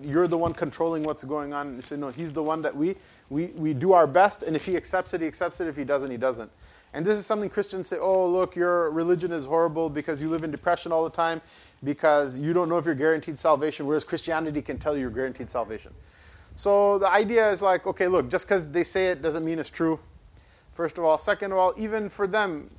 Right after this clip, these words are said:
does pe-, do people accept Christianity and then leave it all the time? So even then, you don't know if it's accepted or not.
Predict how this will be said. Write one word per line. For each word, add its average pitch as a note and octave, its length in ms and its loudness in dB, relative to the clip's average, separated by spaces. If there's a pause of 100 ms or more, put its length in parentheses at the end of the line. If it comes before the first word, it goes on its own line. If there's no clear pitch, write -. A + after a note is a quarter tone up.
(120)
does D#3 220 -4
pe-, F#3+ 220 -10
do D#3 160 -6
people G3 260 -4
accept F#3 320 -2
Christianity F#3 600 0
and E3 100 -4
then E3 140 -4
leave G3+ 180 0
it G#3 180 2 (380)
all G3 140 4
the G3 80 0
time? G3 320 4 (880)
So - 140 -18
even G#3+ 300 0
then, G3+ 300 2
you F3+ 140 -4
don't G3 160 0
know F#3+ 140 2
if F#3 120 -2
it's F3 140 -4
accepted D3+ 440 -2
or B2 80 -2
not. F#2 200 -10